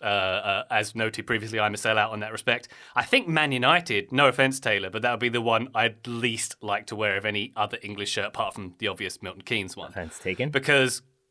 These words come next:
Speaker 1: growing up in the nineties, <laughs> in a, in the playground in South London where I grew up,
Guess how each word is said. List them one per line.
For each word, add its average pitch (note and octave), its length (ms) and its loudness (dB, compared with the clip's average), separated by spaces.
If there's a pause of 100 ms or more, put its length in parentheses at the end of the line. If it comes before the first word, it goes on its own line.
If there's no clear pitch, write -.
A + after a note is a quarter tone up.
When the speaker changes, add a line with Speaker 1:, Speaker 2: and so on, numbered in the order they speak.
(120)
Speaker 1:
growing F3 300 8
up E3+ 140 4
in D3 100 4
the C#3 40 2
nineties, C3 680 4 (360)
<laughs> - 340 -10
in C#3+ 140 4
a, B2+ 140 2 (100)
in D#3 140 4
the C#3+ 80 2
playground C3+ 880 4
in B2 180 -2
South A#2+ 320 4
London A#2+ 300 2
where A2+ 180 4
I G#2+ 40 2
grew A2 240 -2
up, F2+ 260 -2